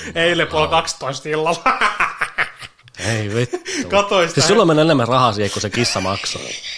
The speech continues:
Speaker 2: Kertaa
Speaker 1: Joo,
Speaker 2: viisi.
Speaker 1: on. On, on. On mennyt. Kyllä, siis toskin just,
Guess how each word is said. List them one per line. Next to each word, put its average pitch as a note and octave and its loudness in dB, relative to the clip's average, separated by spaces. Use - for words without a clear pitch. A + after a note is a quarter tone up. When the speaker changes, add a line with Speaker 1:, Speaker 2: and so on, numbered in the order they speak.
Speaker 2:
Kertaa B2 2
Speaker 1:
Joo, D#3+ 2
Speaker 2:
viisi. D#3+ 4
Speaker 1:
on. D3+ -2
On, E3+ -2
on. C#3+ -4
On E3 -4
mennyt. C#3 -8
Kyllä, D#3 -16
siis E3 -14
toskin A#3 -8
just, E3 -10